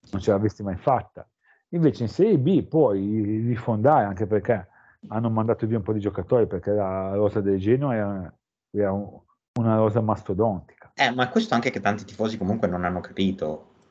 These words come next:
Speaker 2: Eh, ci so-, eh,
Speaker 1: Sì.
Speaker 2: Preziosi gli ha lasciato una serie di gente a libro paga che faceva paura.
Speaker 1: In Italia a libro paga, neanche gente, perché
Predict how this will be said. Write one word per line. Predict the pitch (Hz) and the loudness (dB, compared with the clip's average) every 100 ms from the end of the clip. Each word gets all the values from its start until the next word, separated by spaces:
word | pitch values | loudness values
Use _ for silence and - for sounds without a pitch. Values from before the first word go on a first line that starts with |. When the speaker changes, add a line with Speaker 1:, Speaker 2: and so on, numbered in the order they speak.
| _ _ - | _ _ -18
Speaker 2:
Eh, | - - - - | -14 -12 -12 -12
ci | - 117 | -6 -6
so-, | - | -4
eh, | 113 107 101 | -6 -6 -4
Speaker 1:
Sì. | |
Speaker 2:
Preziosi | 175 101 - 147 190 | -2 -2 -2 2 4
gli | |
ha | 117 | 4
lasciato | 101 - 98 98 | 2 2 2 2
una | 95 92 92 92 87 | -2 -2 -2 -2 -4
serie | - 104 98 92 | -2 0 2 2
di | |
gente | - 95 95 90 85 | 0 -2 0 0 2
a | 78 | 0
libro | 92 80 78 | 0 -4 -2
paga | 92 127 139 | 0 2 2
che | - 123 107 110 | 0 0 -2 -6
faceva | - 110 76 | -4 -2 0
paura. | 65 80 98 87 78 - _ _ - | -2 -4 -2 -4 -6 -16 _ _ -10
Speaker 1:
In | 143 | -6
Italia | - 147 135 113 | 2 4 4 4
a | 104 | 2
libro | 113 107 | 2 0
paga, | 117 101 95 101 | 0 -2 -2 -4
neanche | 117 143 123 110 | 0 0 -2 -6
gente, | 107 107 95 98 | -2 -4 -4 -6
perché | 98 98 98 | -4 -2 -4